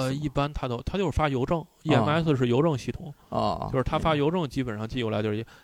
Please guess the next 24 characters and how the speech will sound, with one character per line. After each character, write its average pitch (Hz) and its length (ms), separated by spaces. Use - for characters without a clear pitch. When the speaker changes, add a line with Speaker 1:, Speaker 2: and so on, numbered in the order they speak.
Speaker 1:
就 165 180
是 127 220
它 - 160
哪 139 180
怕 135 160
它 143 80
不 151 200
寄 156 240
E 123 80
M 117 120
S， 123 160
因 143 140
为 151 160
E 143 80
M 139 160
S 147 180
可 113 120
能 107 100
贵 156 220
一 - 20
点 - 140
儿， 123 80
它 139 160
就 135 180